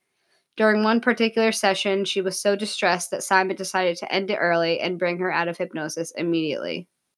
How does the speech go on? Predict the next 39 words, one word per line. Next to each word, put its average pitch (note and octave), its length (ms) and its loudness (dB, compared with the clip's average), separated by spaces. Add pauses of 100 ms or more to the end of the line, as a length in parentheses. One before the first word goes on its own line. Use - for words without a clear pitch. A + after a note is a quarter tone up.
(260)
Also, A#3+ 460 6
during G#3+ 340 4
Betty's G3 280 2
hypnosis G3 640 -2
sessions, F#3+ 800 0
she - 180 -4
recalled G#3+ 600 6
the G#3 40 -8
star C4+ 360 4
map F3 280 2
from F#3 140 -4
her F3+ 140 -2
dreams. F#3 580 -8 (560)
During A#3 260 4
her B3+ 140 4
examination, G3+ 880 4
she G3 160 0
had F#3+ 80 6
asked F3+ 320 4
the G3 120 -2
entity F#3 400 -2
where E3 180 0
they D#3 120 -4
came A#3 280 0
from. A#3 380 2 (340)
The G3+ 100 2
leader G3+ 220 6
produced F#3+ 400 0
a E3+ 80 -6
three-dimensional, G3+ 1080 0
or F3+ 200 2
what F3 140 -4
some G3+ 280 2
believe F#3 360 2
now F3 220 2
to E3+ 120 -12
be E3 120 -6
a D#3 60 -4
holographic, G#3+ 840 2